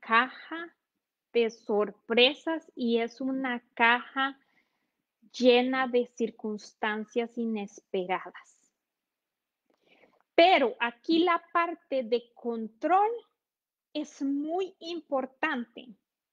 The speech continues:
¿Cómo es que vamos a controlar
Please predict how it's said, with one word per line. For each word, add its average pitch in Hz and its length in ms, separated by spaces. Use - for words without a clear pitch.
¿Cómo 392 520
es 320 180
que 254 120
vamos 233 420
a 214 80
controlar 226 920